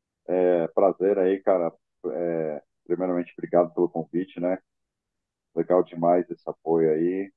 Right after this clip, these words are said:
E parabéns pelo canal. Então, eu sou o Frank, do Sacrifix, que é uma banda de thrash metal old school,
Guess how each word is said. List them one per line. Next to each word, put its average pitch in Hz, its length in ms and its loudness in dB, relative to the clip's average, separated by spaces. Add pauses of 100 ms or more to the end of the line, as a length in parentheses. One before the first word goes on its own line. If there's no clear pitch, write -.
(760)
E - 60 -20
parabéns 85 480 2
pelo 78 160 -8
canal. 85 560 -2 (880)
Então, 160 260 8
eu 165 80 10
sou 165 180 8
o 160 60 0
Frank, 147 340 4
do - 80 -6
Sacrifix, - 880 -2
que - 60 -18
é 101 60 4
uma 98 200 2
banda 101 240 0
de 92 120 -10
thrash 95 280 0
metal 95 300 4
old 95 240 4
school, 113 340 -2